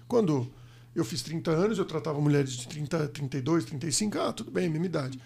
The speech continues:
Hoje eu vejo, eu tô quarenta e cinco, então hoje eu vejo muita paciente, muito casal jovem, de vinte e seis, vinte e oito,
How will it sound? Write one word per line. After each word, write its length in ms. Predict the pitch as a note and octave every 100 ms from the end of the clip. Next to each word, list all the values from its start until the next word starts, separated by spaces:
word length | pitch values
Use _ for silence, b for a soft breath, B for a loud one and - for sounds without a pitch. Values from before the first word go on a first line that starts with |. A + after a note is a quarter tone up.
| B -
Hoje 240 | G3 B3+ B3+
eu 60 |
vejo, 520 | D3+ D#3+ G3+ A3+ D#3+ B2 B B B -
eu 80 | C#3
tô 100 | D3+
quarenta 300 | E3 E3 G#3
e 40 |
cinco, 440 | F#3+ A#3+ B3 - C#3+
então 240 | B2+ E3
hoje 160 | F3+ G3
eu 80 | A3+
vejo 200 | F3+ G#3
muita 560 | G#3+ G3 A#3 G4 - F3
paciente, 640 | - E3 - D3+ D#3+ -
muito 300 | D3+ G#3+ A3+
casal 600 | G#3 F#3 C3+ D3+ C3+ B2 B -
jovem, 640 | C3+ E3+ E3 D#3+ G#3+ C#4 b b b b b b
de 120 | - A3
vinte 180 | G3+
e 40 | -
seis, 440 | F#3+ F3 F3 D#3+
vinte 220 | C#3 D3
e 60 | E3+
oito, 300 | E3 E3 -